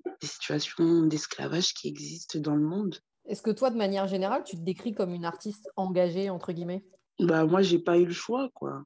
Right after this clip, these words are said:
Speaker 1: J'ai pas eu le choix de m'en-, de m'engager parce que, euh,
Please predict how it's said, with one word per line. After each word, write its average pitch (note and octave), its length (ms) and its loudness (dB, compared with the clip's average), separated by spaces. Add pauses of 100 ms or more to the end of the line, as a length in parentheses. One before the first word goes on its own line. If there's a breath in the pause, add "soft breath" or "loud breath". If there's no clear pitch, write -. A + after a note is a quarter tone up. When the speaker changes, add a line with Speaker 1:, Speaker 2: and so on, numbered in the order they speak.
(100)
Speaker 1:
J'ai C#3+ 200 -2
pas D3+ 180 0
eu D3 40 4
le D3+ 60 -2
choix F#3 240 2
de E3+ 80 -2
m'en-, D3+ 160 4
de D3 260 -2
m'engager D#3+ 520 4
parce D#3+ 220 -2
que, - 160 -6
euh, C#3+ 760 0